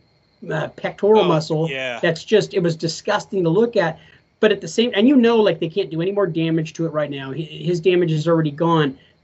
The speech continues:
Speaker 1: but they beat the crap out of it. And for just a little bit, me and a lot of other wrestling fans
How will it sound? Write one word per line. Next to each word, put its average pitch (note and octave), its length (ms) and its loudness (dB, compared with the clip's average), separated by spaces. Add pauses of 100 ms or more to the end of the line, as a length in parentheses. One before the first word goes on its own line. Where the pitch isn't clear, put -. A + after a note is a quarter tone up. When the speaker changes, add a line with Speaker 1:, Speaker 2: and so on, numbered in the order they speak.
Speaker 1:
but E3 160 -2
they B3 120 0
beat A3+ 260 -2
the D3 100 -8
crap F3+ 480 -2
out F#3 140 0
of F#3 120 0
it. G3 220 2 (400)
And E3+ 320 4
for E3 120 0
just A#3 320 0
a D4+ 60 -2
little B3+ 260 2
bit, G3 320 4 (560)
me A3 280 4
and F3 120 6
a D3 40 2
lot F3 240 2
of G3+ 80 6
other F#3+ 220 0
wrestling E3+ 380 0
fans C3+ 540 -6